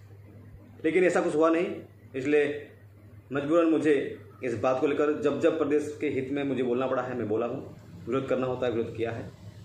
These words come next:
अब बिल-, बिल्कुल ही बेझिझक कहा है किसी मुद्दे को लेकर।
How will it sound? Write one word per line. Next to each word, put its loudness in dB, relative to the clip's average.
अब -8
बिल-, -4
बिल्कुल 0
ही 0
बेझिझक -2
कहा -2
है -4
किसी -8
मुद्दे -8
को -6
लेकर। -10